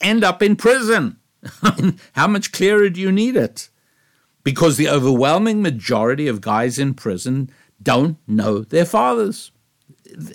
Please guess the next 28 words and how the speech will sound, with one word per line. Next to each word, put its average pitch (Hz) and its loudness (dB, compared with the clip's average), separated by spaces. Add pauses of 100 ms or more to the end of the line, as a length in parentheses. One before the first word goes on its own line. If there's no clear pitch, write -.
(240)
Obvious. 247 0
This 160 0
is, 170 -6
I'm 156 0
just 170 -6
giving 185 0
you 170 0
the 151 -2
background 151 -2
mechanism, 175 -4 (240)
how 120 0
it 147 -4
works. - -2 (1160)
That's 135 -4
kind 160 -2
of 143 -4 (280)
important, 110 -2
don't 110 -2
you 127 -2
think? 170 -4 (520)
The 107 -10
connection 131 -2
to 120 0
father 95 -6 (440)
is 120 0
spiritual. 143 -2
That 120 -6
means 139 -2